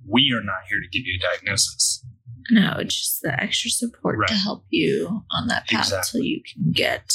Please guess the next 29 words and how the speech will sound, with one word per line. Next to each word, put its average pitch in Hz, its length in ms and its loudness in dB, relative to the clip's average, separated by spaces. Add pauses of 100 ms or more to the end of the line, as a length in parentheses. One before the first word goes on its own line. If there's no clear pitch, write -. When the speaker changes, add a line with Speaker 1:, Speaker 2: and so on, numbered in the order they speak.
(120)
Speaker 2:
to - 140 2
where 156 100 2
you - 220 -2
need 190 260 -2
to - 80 -8
get - 160 -2 (140)
to. - 120 -4 (140)
Speaker 1:
Exactly. - 460 0 (160)
We 131 240 4
are 131 100 -4
here 120 240 -2
to 104 80 -2
tell 107 260 -2
you 101 100 -6
that 92 100 -4
it's - 120 -2
okay, - 300 -8 (540)
right? 90 260 0 (260)
I've 98 200 -4
been 104 180 -2
through 113 140 0
enough 107 200 -2
therapy 98 760 -4
to 101 120 0
say 95 380 0
it's - 140 0
fine, - 320 -4 (480)
right? 90 320 -2 (200)
Go 107 520 2